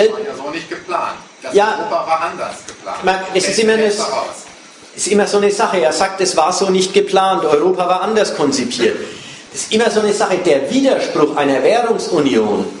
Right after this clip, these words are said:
Speaker 1: ohne dass man einen Staat gründen will, der Widerspruch eines gemeinsamen Geldes bei konkurrierenden Nationalökonomien, der hatte immer schon den Keim, dass zwei Seiten die Sache verschieden lesen.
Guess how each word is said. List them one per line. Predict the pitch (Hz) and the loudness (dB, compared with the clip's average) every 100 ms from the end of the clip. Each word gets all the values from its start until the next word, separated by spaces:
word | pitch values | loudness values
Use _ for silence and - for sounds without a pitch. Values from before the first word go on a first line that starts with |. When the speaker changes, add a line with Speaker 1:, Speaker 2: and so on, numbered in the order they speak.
| - | -4
Speaker 1:
ohne | 233 269 269 208 | 2 2 2 2
dass | 170 180 | 0 0
man | 151 | 0
einen | 151 156 143 | 0 0 0
Staat | - 180 214 247 - | 2 2 2 0 0
gründen | 156 - 107 101 | 0 0 -2 -2
will, | 98 90 - - - - - - - | -2 -2 -8 -18 -20 -20 -20 -12 0
der | 160 202 | 0 2
Widerspruch | 269 262 - 190 185 | 2 2 2 0 0
eines | 160 156 - | 0 0 0
gemeinsamen | 165 135 143 233 262 247 226 202 | 0 2 0 2 0 2 0 2
Geldes | 214 240 208 175 | 2 2 2 0
bei | 170 160 | 0 -2
konkurrierenden | 160 180 175 170 220 254 - 214 | 0 2 2 2 2 2 0 0
Nationalökonomien, | 190 180 190 214 254 208 - 143 127 117 98 - - - - - - - - - - - - - - | 0 0 0 2 2 0 0 0 0 0 -2 -4 -10 -18 -20 -20 -20 -20 -20 -20 -20 -20 -20 -20 0
der | 208 196 | 0 2
hatte | 226 208 | 2 2
immer | 226 269 269 | 2 2 2
schon | - 220 185 | 4 2 2
den | 175 156 | 2 0
Keim, | - 170 160 | 0 2 2
dass | 151 139 | 2 0
zwei | - 151 180 | 0 2 2
Seiten | 196 180 202 214 | 2 2 2 0
die | 190 | 0
Sache | 196 196 185 | 0 0 0
verschieden | 190 180 202 202 | 0 0 0 2
lesen. | 196 220 226 110 98 | 2 2 0 -2 -6